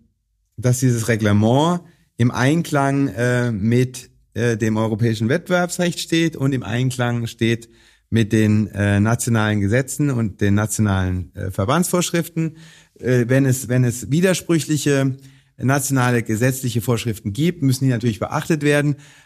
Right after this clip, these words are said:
Aber, äh, es gibt eigentlich nichts an, äh, an der Regulierung auszusetzen. Ja,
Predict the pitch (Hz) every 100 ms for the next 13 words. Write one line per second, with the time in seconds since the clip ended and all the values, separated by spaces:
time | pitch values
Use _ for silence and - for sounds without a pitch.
0 | _ 123 135 131 123 - 120 117 117 -
1 | 127 - - _ - 123 143 143 139 131
2 | - - 117 123 - - _ - 117 113
3 | 101 101 107 107 101 98 - 110 107 104
4 | 101 101 95 95 87 95 - 82 85 80
5 | - 80 107